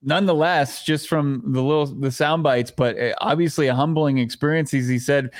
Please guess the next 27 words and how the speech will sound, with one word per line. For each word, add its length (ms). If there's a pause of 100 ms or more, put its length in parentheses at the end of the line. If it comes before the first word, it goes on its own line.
(220)
from 200
James 400
Conner, 420
Johnny. 400
I 60
mean, 200
it's 120
so 560
pretty 200
much 260
what 140
was 280 (360)
being 200
expressed 640
and 120
shown 300
on, 320
on 180
social 400
media 560 (540)
is, 180
is 160
pretty 220
much 260
what 200
went 180
down 560